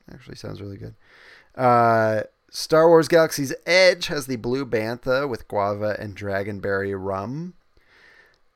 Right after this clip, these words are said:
And then Critter Country has the Kashyyyk Cold Brew, the Dagobah Sunset Slush with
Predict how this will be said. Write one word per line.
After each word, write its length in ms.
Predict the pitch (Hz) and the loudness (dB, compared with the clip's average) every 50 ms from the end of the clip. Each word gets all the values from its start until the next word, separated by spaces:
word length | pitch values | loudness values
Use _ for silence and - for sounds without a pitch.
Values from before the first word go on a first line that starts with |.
| _ _ _ _ _ - | _ _ _ _ _ -10
And 200 | 113 113 110 110 | -8 -6 -4 -2
then 640 | 113 113 117 117 117 117 117 117 117 120 123 127 - | -2 0 0 0 0 0 0 0 0 -2 -2 -4 -4
Critter 360 | - - 160 180 214 240 208 | -6 -4 0 2 4 4 4
Country 480 | - - 139 139 139 - 151 151 156 156 | 4 2 0 0 0 -2 -4 -4 -2 0
has 220 | 139 131 127 110 | 0 0 0 -2
the 120 | 107 120 120 | -2 -8 -8
Kashyyyk 600 | - - 117 - - - 165 165 165 - - _ _ | -8 -8 -8 -6 -4 -2 -2 -2 -2 -4 -10 _ _
Cold 440 | - - 143 139 143 151 135 110 110 | -12 -6 -2 -2 0 0 -2 -4 -8
Brew, 520 | - 127 127 139 151 165 185 202 208 214 208 | -6 -4 -2 -2 -2 0 0 0 0 0 0
the 160 | 156 135 120 | -2 -6 -6
Dagobah 840 | 98 123 120 123 120 127 127 113 120 120 120 117 117 113 - - - | -2 0 0 0 2 0 0 0 0 0 0 2 0 0 -2 -4 -8
Sunset 760 | - - - 127 123 127 131 127 - - 127 117 110 - | -10 -8 -6 -4 -4 -4 -4 -6 -6 -4 -4 -4 -4 -6
Slush 460 | - - - 113 113 113 127 - - 113 | -8 -8 -6 -4 -4 -4 -4 -6 -10 -12
with 140 | 104 - | -14 -16